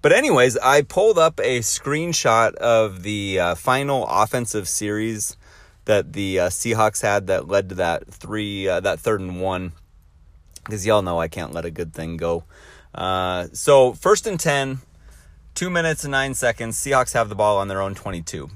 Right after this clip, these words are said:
Chris Carson takes a handoff to the right, gets a six-yard gain. You may remember him sliding to, uh, keep the clock running. That took us down to the two-minute warning. So they, uh,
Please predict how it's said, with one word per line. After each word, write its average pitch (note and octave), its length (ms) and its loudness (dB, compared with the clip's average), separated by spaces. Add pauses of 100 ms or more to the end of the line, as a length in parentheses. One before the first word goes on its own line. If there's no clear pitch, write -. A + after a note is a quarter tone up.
(280)
Chris - 240 -2
Carson C#3 320 2
takes A#2+ 420 -4
a G#2 380 0
handoff B2 480 2
to - 120 -6
the G2+ 120 -2
right, D3+ 340 2 (680)
gets - 200 -6
a G#2+ 60 -6
six-yard A#2 580 0
gain. C3 480 -4
You F2 100 -10
may G#2+ 180 -2
remember G#2 380 -2
him G#2 160 -6
sliding A2+ 880 0 (180)
to, G#2 340 -4
uh, F#2 440 2
keep - 220 -12
the F#2+ 360 2
clock B2+ 360 2
running. A#2 420 -2 (560)
That A2 280 2
took - 380 -4
us G#2 220 -2
down G2+ 520 -4
to F#2 500 -8
the E2+ 240 -10
two-minute G#2 380 -6
warning. D#3+ 420 -2 (520)
So G#2+ 300 2
they, G2 380 0
uh, F#2 380 2